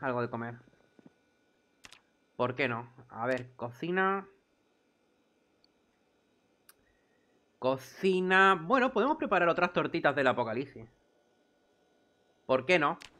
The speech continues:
Siempre está bien unas buenas tortitas. Ahí está, unas tortitas en el apocalipsis siempre son ricas. Vamos a meterlas aquí en el horno. Encendemos esto. Ahí está.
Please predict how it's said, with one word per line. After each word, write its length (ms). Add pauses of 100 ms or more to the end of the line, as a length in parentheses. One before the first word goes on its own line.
(120)
Siempre 260
está 140
bien 160
unas 180
buenas 220
tortitas. 420 (1500)
Ahí 180
está, 180
unas 160
tortitas 360
en 60
el 80
apocalipsis 500
siempre 260
son 200
ricas. 300 (480)
Vamos 240
a 60
meterlas 360
aquí 720 (920)
en 220
el 240
horno. 800
Encendemos 720
esto. 640 (1600)
Ahí 180
está. 440